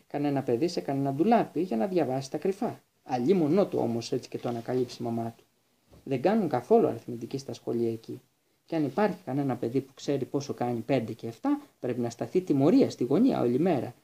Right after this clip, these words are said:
Έτσι και κάνει την ανοησία να το πει στη δα-, στο δάσκαλο. Διαβάζουν μόνο τις Παρασκευές, και αυτό αν τύχει να έχουν κανένα βιβλίο πρόχειρο. Μα ποτέ δεν έχουν.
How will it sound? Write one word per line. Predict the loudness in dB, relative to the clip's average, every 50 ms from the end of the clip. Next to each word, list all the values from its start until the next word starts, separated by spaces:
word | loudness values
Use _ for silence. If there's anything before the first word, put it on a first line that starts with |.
| _ _
Έτσι | -6 -4 -4 -4 -6 -10
και | _ -10 -8
κάνει | -6 -4 -4 -2 -2 -2
την | -4 -4 -2
ανοησία | -2 -2 -2 -2 -2 -2 -4 -4 -4 -4
να | -4 -6
το | -8 -8
πει | -8 -8
στη | -10 -10 -14
δα-, | -8 -8 -8 -8
στο | -8 -10 -10 -6
δάσκαλο. | -4 -4 -4 -4 -8 -14 -16 -14 -14 -14 -16 _ _ _ _ _ _ _ _ _ _ _ _ _ _ _
Διαβάζουν | -12 -2 0 0 2 4 2 2 4 2 2
μόνο | 2 4 6 6 6 6
τις | 4 0 -4
Παρασκευές, | -6 -4 -4 -4 -4 -2 -2 0 2 2 0 0 -2 -8 -16 _ _ _ _ _
και | -10 -10
αυτό | -10 -6 -6 -4
αν | 0 0 0 0
τύχει | 2 0 -2 -2 0 -2
να | -2 -2
έχουν | -2 -2 -6 -6
κανένα | -4 -2 -2 -2 -2 -4
βιβλίο | -6 -8 -6 -2 -2 -2 -2
πρόχειρο. | -2 -4 -6 -6 -6 -8 _ -18 -18 -20 -20 _ _ _ _
Μα | -8 -6 -6 -4
ποτέ | -4 -4 -2 -2 -2
δεν | -2 -4 -6
έχουν. | -8 -10 -14 _ -18 -20 -20